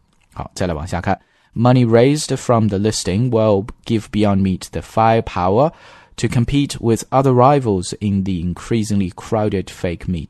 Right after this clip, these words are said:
market.在这里呢，主语是money，而后面的这个raised from做的实际是一个后置定语。Raise表示的意思就是筹措的资金，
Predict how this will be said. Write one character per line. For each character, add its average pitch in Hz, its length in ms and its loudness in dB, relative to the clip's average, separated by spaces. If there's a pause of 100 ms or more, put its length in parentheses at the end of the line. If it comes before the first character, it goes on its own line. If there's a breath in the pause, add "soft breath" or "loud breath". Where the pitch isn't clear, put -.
market. 117 540 0 (720 loud breath)
在 160 120 -4
这 202 140 4
里 127 140 0
呢， 101 100 -2
主 135 220 0
语 107 100 0
是 95 100 -4
money， 107 480 2
而 98 160 0
后 208 280 4
面 117 200 2
的 95 120 0
这 104 160 0
个 92 180 -4 (240 loud breath)
raised 135 720 2
from 113 380 0
做 113 280 -2
的 95 280 -6
实 - 220 -8
际 101 140 -2
是 95 180 -4
一 90 60 -2
个 90 100 -4
后 104 160 -2
置 92 120 -6
定 90 180 -6
语。 64 60 -12
Raise 127 440 0
表 82 160 -6
示 107 140 -10
的 104 60 -2
意 92 100 -4
思 95 100 -10
就 90 140 -8
是 92 100 -8
筹 - 300 -6
措 120 260 -2
的 87 140 -6
资 113 220 -6
金， 117 220 0